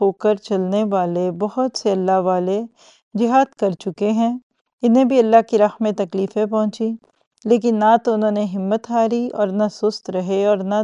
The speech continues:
دبے، اور اللہ صبر کرنے والوں کو ہی چاہتا ہے۔ تو آپ اور میں اس کو آج اپنے گناہوں کو سامنے رکھ کے اللہ سے دعا کریں۔ بہت پیاری دعائیں ہیں گناہوں سے معافی کی،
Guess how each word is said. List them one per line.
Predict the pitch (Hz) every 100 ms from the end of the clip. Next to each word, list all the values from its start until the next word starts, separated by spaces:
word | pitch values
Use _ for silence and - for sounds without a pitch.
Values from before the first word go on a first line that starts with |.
| 190
دبے، | 170 170 180 185 _ _ _ _
اور | 226
اللہ | 233 233 254
صبر | 247 214 196 214
کرنے | 208 180 196
والوں | 185 185 175 185
کو | 180
ہی | 175 185
چاہتا | - 175 - 170
ہے۔ | 190 _ _ _ _ _ _ _ _ _ _ _ _ -
تو | 185
آپ | 180 -
اور | 185
میں | 185 180
اس | -
کو | -
آج | 175 175
اپنے | 175 - 185
گناہوں | 180 175 185
کو | 180 196
سامنے | - 180 185
رکھ | 185 185 -
کے | 202 220 _ _ _ _ _ _
اللہ | 196 196 185
سے | - 196
دعا | 165 180 196
کریں۔ | 208 196 220 240 185
بہت | 202 -
پیاری | 190 180 190
دعائیں | 165 180 190 202
ہیں | 196
گناہوں | 180 180 180 185
سے | 185 185
معافی | 180 175 170 214
کی، | 190 214